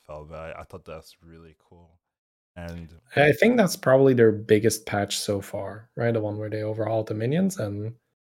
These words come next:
Speaker 2: in, in my somewhat limited time compared to yours in the game, it's been, uh,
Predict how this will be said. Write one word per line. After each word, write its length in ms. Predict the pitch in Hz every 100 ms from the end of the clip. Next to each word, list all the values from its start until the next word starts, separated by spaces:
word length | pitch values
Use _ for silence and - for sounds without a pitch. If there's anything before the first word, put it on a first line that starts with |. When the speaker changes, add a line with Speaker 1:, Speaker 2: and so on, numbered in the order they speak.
| _ _ _ _ -
Speaker 2:
in, 140 | 107 110
in 140 | 110
my 300 | 113 113 113 -
somewhat 600 | - - 117 113 110 113 -
limited 340 | 107 107 107
time 260 | - 113 117
compared 360 | - 120 107
to 100 | -
yours 300 | 107 110 113
in 80 | 110
the 80 | 104
game, 360 | 107 117 147 143
it's 220 | 120 -
been, 380 | - 110 104 107
uh, 380 | 107 107 107